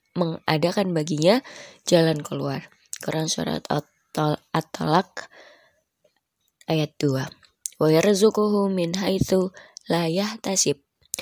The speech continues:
Wa may yatawakkal 'ala Allahi fa huwa hasbuh. Innallaha balighu amrih. Qad ja'alallahu likulli syai'in qadran."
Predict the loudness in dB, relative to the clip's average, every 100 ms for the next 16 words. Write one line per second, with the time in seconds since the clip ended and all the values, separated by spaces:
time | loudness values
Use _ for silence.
0 | -10 -16 -2 0 0 -2 -2 -2 -2 0
1 | 0 0 0 2 2 0 0 2 2 2
2 | 0 0 -2 -2 0 -2 -2 -2 -2 -4
3 | -8 -12 -16 -20 -12 -4 -2 0 -2 0
4 | 2 2 2 0 0 -8 -20 -20 -2 4
5 | 6 6 2 2 0 2 0 0 0 0
6 | -2 -10 -20 -20 _ -2 0 0 0 -2
7 | -2 -4 -4 -2 0 0 0 0 0 2
8 | 2 2 0 -4 -4 -4 -6 -8